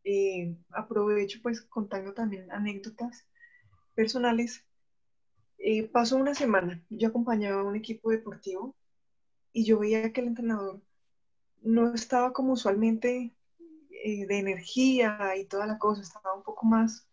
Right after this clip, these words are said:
más opacadito. Lo llamé, eh, horario contrario al entrenamiento para que ningún deportista estuviera, para respetar su privacidad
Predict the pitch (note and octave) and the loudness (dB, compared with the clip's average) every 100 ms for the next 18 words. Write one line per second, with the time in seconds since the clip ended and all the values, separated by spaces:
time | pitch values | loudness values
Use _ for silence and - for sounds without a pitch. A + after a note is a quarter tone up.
0 | _ A3 A3+ A#3+ A3+ A3+ A#3 A3+ G#3+ A#3 | _ 2 4 0 -2 0 2 2 4 2
1 | A3+ - _ _ _ _ _ _ _ _ | 2 -10 _ _ _ _ _ _ _ _
2 | - _ _ _ _ _ _ _ _ A3 | -20 _ _ _ _ _ _ _ _ 6
3 | A3 G3+ F#3+ G3 G3+ G3+ - G#3+ G#3 F#3+ | 8 8 6 6 6 2 0 2 2 0
4 | - _ _ _ _ _ _ _ A3 A3 | -4 _ _ _ _ _ _ _ 8 8
5 | G3+ G3+ G#3 A#3 A3 F#3+ F3+ G3 G3+ G#3 | 8 6 4 2 4 2 2 2 0 2
6 | G#3+ A#3 B3 B3+ B3+ A3+ G3 A3+ A#3 _ | 4 4 4 4 6 6 4 0 -2 _
7 | _ _ G3 F#3+ G3 F#3+ F#3+ F#3+ A#3+ C4+ | _ _ -2 -2 0 -2 0 6 6 6
8 | C#4 C4+ C4 B3 B3+ - B3 A3+ G3 G3+ | 4 0 0 -6 -8 -6 -2 0 0 -2
9 | - G3 F3+ F#3 F3+ F#3+ - F3 - A3+ | -6 -6 -6 -6 -12 -14 -12 -10 -10 -4
10 | B3 B3 A#3+ B3+ G#3+ G#3+ | 2 2 2 -2 -2 -4